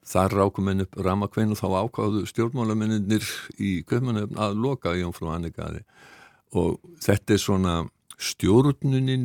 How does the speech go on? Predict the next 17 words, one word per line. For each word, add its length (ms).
virðist 500
vera 460
ekki 760
jafn 320
markviss 720
og 300
það 80
hefur 140
verið 100
mik-, 240
miklu 240
meiri 220
pólitísk 680
stjórn 400
á 160
viðbrögðum 680
í 40